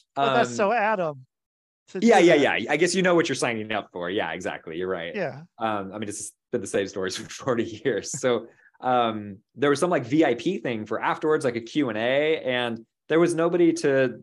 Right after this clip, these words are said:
Speaker 2: be like, "Do you have a ticket for Q and A or whatever?" And I was like, "Well, I'm not taking anything from him if I stay here." So,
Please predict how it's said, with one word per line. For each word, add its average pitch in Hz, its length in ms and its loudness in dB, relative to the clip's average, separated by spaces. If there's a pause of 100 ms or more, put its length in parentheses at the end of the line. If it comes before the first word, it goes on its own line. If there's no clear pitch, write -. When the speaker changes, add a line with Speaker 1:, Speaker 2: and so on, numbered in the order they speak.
(140)
Speaker 2:
be 131 140 -2
like, 113 380 -2 (360)
"Do 104 80 -10
you 95 100 -6
have 92 140 -4
a 139 60 -2
ticket 135 460 -8
for 95 120 -6
Q 101 280 -6
and 90 80 -6
A 85 180 -6
or 82 100 -6
whatever?" 87 340 -6
And 90 100 -6
I 104 40 -4
was 110 120 -6
like, 123 140 -2
"Well, 190 80 0
I'm 233 60 -6
not 349 180 -4
taking - 460 -6
anything 87 400 -10
from 92 160 -10
him 90 180 -10
if 87 100 -12
I 80 100 -8
stay 117 340 -6
here." 92 320 -4
So, 101 280 -6